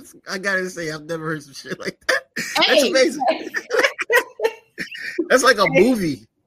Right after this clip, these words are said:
Speaker 1: That's
Speaker 2: Like
Speaker 1: like a freaking movie. It's like, and then she goes into the room and tells them, "I ain't got no money for you, motherfucker. But if y'all really, y'all really down,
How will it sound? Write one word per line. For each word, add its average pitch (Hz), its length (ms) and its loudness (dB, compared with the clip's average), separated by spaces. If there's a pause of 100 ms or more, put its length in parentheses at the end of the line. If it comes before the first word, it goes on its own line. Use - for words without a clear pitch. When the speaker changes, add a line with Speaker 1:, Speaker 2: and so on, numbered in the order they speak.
(100)
Speaker 1:
That's 196 120 4
Speaker 2:
Like 262 100 6
Speaker 1:
like 202 140 0
a 160 40 -4
freaking 185 540 -6
movie. 151 500 -2 (400)
It's - 80 -16
like, 151 260 -6 (600)
and 117 120 -12
then 120 120 -8
she 113 160 -14
goes 131 300 -6
into 117 200 -16
the 98 80 -14
room 90 380 -20 (160)
and 123 120 -16
tells 107 300 -10
them, 90 180 -20 (1120)
"I 156 140 0
ain't 107 100 -6
got 104 180 -12
no 110 120 -8
money 110 240 -8
for 95 160 -16
you, 90 160 -16
motherfucker. - 680 -4
But - 160 2
if - 100 -6
y'all 165 220 0
really, 160 280 0 (640)
y'all 165 200 0
really 147 340 -4
down, 113 540 2